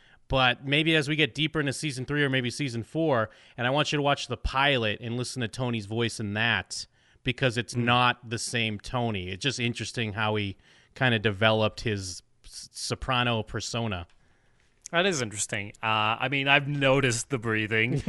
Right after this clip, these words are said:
Speaker 1: <laughs>
Speaker 2: Uh, it's already pretty, pretty, uh, intense. So if you're saying it's gonna get even more so, I am
Speaker 1: Yeah.
Speaker 2: concerned that by, uh, you know, season five, it's gonna be just <laughs>
Speaker 1: Dude, you're not far off.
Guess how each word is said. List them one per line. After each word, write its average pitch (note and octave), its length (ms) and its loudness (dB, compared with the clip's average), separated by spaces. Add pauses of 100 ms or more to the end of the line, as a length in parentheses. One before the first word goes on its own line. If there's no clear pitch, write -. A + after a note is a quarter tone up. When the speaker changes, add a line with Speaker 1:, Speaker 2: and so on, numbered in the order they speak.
(140)
Speaker 1:
<laughs> - 80 -12
Speaker 2:
Uh, G#2+ 360 6
it's B2 200 0
already D#3 480 10
pretty, D#3+ 640 2 (400)
pretty, D3 500 0
uh, B2 220 -2
intense. C3+ 640 0
So C3+ 240 -2
if B2 80 0
you're C#3+ 120 -2
saying F3+ 320 6
it's C3 120 0
gonna C3+ 160 0
get C3+ 180 4
even A#2 200 -2
more C3+ 200 4
so, A2 280 2
I A#2 200 4
am C3+ 200 4
Speaker 1:
Yeah. B2+ 60 -4
Speaker 2:
concerned B2 520 -4
that G#2+ 160 -2 (420)
by, A#2 360 6
uh, A2 100 -6
you A#2+ 140 -2
know, G2+ 120 -2
season A2+ 340 0
five, C3 320 6
it's G#2 120 -4
gonna A#2 180 0
be A2+ 140 0
just G#2+ 180 -2 (500)
<laughs> - 1080 4
Speaker 1:
Dude, F3+ 300 4 (400)
you're C#3+ 140 4
not E3 200 6
far C3 220 2
off. G#2+ 260 -4